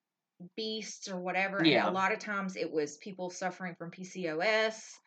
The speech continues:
Speaker 1: who were with the excessive hair growth. They were dealing with the hypertrichosis, um, things like that. But it does give you wolf-like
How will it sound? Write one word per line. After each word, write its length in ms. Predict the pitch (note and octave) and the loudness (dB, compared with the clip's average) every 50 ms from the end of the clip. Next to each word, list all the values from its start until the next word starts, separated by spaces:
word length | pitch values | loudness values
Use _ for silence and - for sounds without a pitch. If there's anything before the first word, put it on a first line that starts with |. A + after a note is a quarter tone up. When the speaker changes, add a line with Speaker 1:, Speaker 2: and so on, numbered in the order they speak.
| _ - - _ _ _ | _ -20 -20 _ _ _
Speaker 1:
who 300 | - G#3 F#3+ F3+ F3+ - - | -6 -4 -4 -2 -4 -4 -6
were 260 | - E3+ F3+ F3+ F3 F3 | -6 -2 -2 -2 -2 -4
with 120 | E3+ F3+ - | -6 -6 -4
the 100 | E3+ D3 | -4 -4
excessive 420 | - - - E3 D#3+ - F#3 F3+ | -4 -4 -6 -6 -6 -6 -8 -10
hair 180 | - - G#3 F#3+ | -8 -8 -8 -6
growth. 380 | F#3+ G3+ G3 F#3+ F#3+ F#3 F#3 _ _ - | -4 -2 -2 0 -2 -2 -6 _ _ -8
They 160 | - F3 E3+ | -4 -4 -2
were 120 | E3 E3+ E3+ | -2 -2 -4
dealing 400 | D#3+ E3 E3+ E3 E3 E3 E3 D#3+ | -4 -4 -4 -4 -4 -6 -8 -8
with 160 | D3 D3+ - - | -10 -10 -10 -10
the 60 | E3 | -8
hypertrichosis, 1160 | - - F3+ F3+ F3+ F3 F3+ F#3+ F3+ - - G3+ G3+ G3 F#3+ - G3+ G3+ G3 F#3+ - - - - _ - - - - - - - | -4 -4 -4 -4 -4 -10 -10 -10 -12 -10 -8 -8 -8 -8 -6 -4 -4 -4 -4 -6 -12 -20 -20 -20 _ -20 -20 -20 -20 -18 -8 -2
um, 440 | F#3+ F#3 F3+ E3+ D#3+ D3 C3+ C#3+ E3 - _ _ | 0 2 2 2 0 0 -4 -6 -12 -16 _ _
things 220 | - G#3 G3 F#3+ F#3 | -4 -4 -2 0 0
like 140 | F#3+ F3+ | -2 0
that. 160 | F3+ F#3 - E3+ | 0 -2 -2 0
But 100 | F#3+ F#3 | 0 0
it 180 | - E3+ E3 | -2 -2 -2
does 440 | - G3+ G3 F#3+ F#3+ G3 F#3+ F#3 F#3+ - F3+ | -2 0 0 2 0 0 -2 -6 -10 -12 -12
give 300 | F#3 F#3+ G3 G3+ G3+ F3+ | -8 -6 -4 -4 -4 -6
you 580 | F3+ E3+ E3+ F3 F3 E3+ E3 D#3+ D#3+ D#3 D#3+ E3 - _ _ _ _ _ _ _ _ _ - | -8 -8 -8 -6 -4 -2 -2 -2 -2 -2 -4 -6 -10 _ _ _ _ _ _ _ _ _ -16
wolf-like 1160 | E3 E3+ F3 F#3+ G3+ G3 - _ _ - E3 E3+ E3+ E3 D#3+ E3 E3 D#3+ D#3 - - - - | -10 -6 -4 -4 -4 -4 -6 _ _ -10 -6 -4 -4 -2 -2 -2 -2 -4 -6 -10 -16 -18 -20